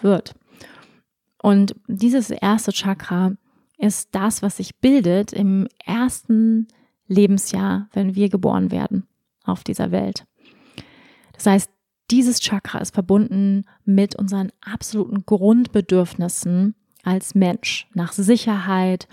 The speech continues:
nach Stabilität, ja,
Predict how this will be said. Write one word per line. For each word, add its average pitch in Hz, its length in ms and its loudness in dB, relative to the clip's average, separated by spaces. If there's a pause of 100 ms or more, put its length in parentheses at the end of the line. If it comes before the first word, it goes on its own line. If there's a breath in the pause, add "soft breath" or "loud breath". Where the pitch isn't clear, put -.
(180 soft breath)
nach 185 180 -6
Stabilität, 202 1080 0 (520 soft breath)
ja, 185 220 0